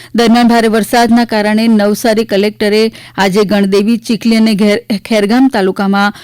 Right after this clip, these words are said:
આંગણવાડી, શાળા, કોલેજો અને આઈટીઆઈ બંધ રાખવાની જાહેરાત કરી છે. ગઈકાલે આખો દિવસ વરસાદ પડ્યો હતો. ગઈકાલે સવારે છ વાગ્યાથી આજે સવારના છ વાગ્યા સુધીમાં ચોવીસ કલાકમાં નવસારીમાં પચીસ મિલીમીટર, જલાલપોરમાં બાવીસ,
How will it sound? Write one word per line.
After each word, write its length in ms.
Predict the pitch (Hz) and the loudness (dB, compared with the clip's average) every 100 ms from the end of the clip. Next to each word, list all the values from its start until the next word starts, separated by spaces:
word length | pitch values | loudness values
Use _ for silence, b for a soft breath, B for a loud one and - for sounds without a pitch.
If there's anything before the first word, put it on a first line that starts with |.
| B | B
આંગણવાડી, 560 | 208 202 208 208 196 226 | -4 0 0 0 0 -2
શાળા, 380 | 220 208 185 208 | -2 -4 -4 -6
કોલેજો 440 | 143 170 175 190 | -4 -4 -2 -2
અને 120 | 190 | -2
આઈટીઆઈ 380 | 175 165 170 180 | -2 -4 -4 -4
બંધ 240 | 175 180 175 | -2 -2 -2
રાખવાની 400 | 170 190 175 170 | -4 -4 -4 -4
જાહેરાત 400 | 170 160 151 - | -4 -6 -8 -8
કરી 200 | 175 175 | -6 -6
છે. 300 | - 175 160 B B B | -4 -4 -4 B B B
ગઈકાલે 380 | 220 226 220 214 | -2 0 0 -2
આખો 220 | 202 - | -2 -2
દિવસ 400 | 214 202 233 247 | -2 0 0 0
વરસાદ 500 | 220 185 170 190 190 | -2 -2 -2 -2 -2
પડ્યો 260 | 208 202 202 | -2 0 0
હતો. 380 | 220 240 262 349 B B | 0 0 0 -2 B B
ગઈકાલે 340 | 240 233 247 254 | -4 -2 -2 -2
સવારે 360 | 247 233 254 | -2 0 -2
છ 140 | 240 247 | -2 -4
વાગ્યાથી 540 | 247 247 226 233 247 | -2 -2 -2 -4 -2
આજે 200 | 226 233 | -2 -4
સવારના 480 | 233 220 220 220 233 | -4 -4 -2 -2 -2
છ 140 | - | -4
વાગ્યા 320 | 214 202 202 | -4 -4 -4
સુધીમાં 500 | 202 208 190 208 208 | -6 -6 -2 -2 -2
ચોવીસ 400 | 214 202 175 196 - | -6 -8 -6 -8 -6
કલાકમાં 520 | 185 196 277 214 - B B B | -4 -4 -4 -4 -8 B B B
નવસારીમાં 580 | 226 220 247 233 233 226 | -2 0 -2 -2 -2 -4
પચીસ 560 | 226 208 247 247 - - | -6 -6 -6 -6 -8 -4
મિલીમીટર, 640 | 233 233 233 233 240 269 294 B B | -2 2 2 0 -2 -6 -8 B B
જલાલપોરમાં 760 | 220 220 226 226 226 208 208 | -2 0 -2 -2 -4 -2 -2
બાવીસ, 420 | 170 175 180 240 | -2 -4 -2 -4